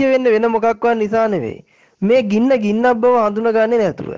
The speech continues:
මේ ගින්න ආස්වාදයක් විදිහට, සුන්දර දෙයක් විදිහට ගත්ත නිසා. හැබැයි මේකට පටිච්ච වෙන්න වෙන්න නැවත නැවතත් අර රාග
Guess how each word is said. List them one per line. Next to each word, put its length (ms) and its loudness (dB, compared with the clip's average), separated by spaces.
මේ 220 2
ගින්න 260 0
ආස්වාදයක් 840 0
විදිහට, 320 -4
සුන්දර 320 0
දෙයක් 320 0
විදිහට 280 -2
ගත්ත 300 -2
නිසා. 300 -8
හැබැයි 520 0
මේකට 480 2
පටිච්ච 420 -4
වෙන්න 240 0
වෙන්න 260 0
නැවත 400 2
නැවතත් 520 0
අර 180 2
රාග 300 0